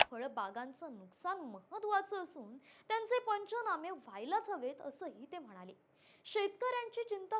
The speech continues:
खरी आहे आणि त्यावर उत्तरही तितकंच स्पष्ट हवीत, पण जर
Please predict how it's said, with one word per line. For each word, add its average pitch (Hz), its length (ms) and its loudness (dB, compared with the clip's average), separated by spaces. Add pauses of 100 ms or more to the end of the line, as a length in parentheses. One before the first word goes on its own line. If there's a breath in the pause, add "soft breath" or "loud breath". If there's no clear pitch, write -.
खरी 302 200 -6
आहे 185 240 -10 (180)
आणि 233 160 -8 (160)
त्यावर 247 400 0
उत्तरही 381 760 -2
तितकंच 415 360 -2
स्पष्ट 294 400 -2
हवीत, 190 360 -10 (300 loud breath)
पण 494 240 8
जर 523 160 8